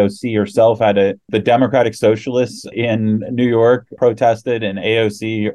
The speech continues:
had to come out and condemn the protest. You're gonna start to see people taking positions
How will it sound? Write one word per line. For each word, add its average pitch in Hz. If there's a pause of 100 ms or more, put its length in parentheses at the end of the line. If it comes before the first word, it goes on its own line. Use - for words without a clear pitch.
(220)
had 107
to 101
come 104
out 107
and 98
condemn 101
the 98
protest. 98 (240)
You're 123
gonna 135
start 131
to 123
see 117
people 107
taking 110
positions 104